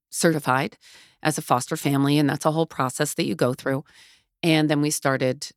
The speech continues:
accepting phone calls. The first five times I was called, I declined for one reason or another. There was,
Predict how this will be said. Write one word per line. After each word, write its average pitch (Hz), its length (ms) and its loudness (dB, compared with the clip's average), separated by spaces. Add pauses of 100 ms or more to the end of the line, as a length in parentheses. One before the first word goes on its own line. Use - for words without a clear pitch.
(140)
accepting 139 840 -4
phone 127 280 0
calls. - 420 -6 (680)
The 165 140 2
first - 420 0
five 143 480 0
times 143 400 0
I 156 60 2
was 170 100 -4
called, 139 540 0 (680)
I 143 340 0 (380)
declined 151 800 0
for - 180 -2
one 147 240 4
reason 147 300 2
or 143 80 2
another. 139 380 0
There 135 120 0
was, 131 220 -2